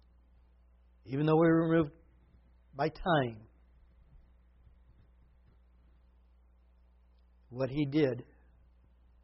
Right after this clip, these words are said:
what he died for, has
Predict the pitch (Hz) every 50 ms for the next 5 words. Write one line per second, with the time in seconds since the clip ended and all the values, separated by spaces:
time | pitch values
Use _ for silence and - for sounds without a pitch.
0 | _ _ - 120 120 120 143 143 143 131 143 139 143 139 117 - - - 117 110
1 | 110 104 - _ _ _ _ _ _ _ _ _ _ _ _ _ _ _ _ _
2 | _ - - _ _ _ _ _ _ _ _ _ _ _ - 127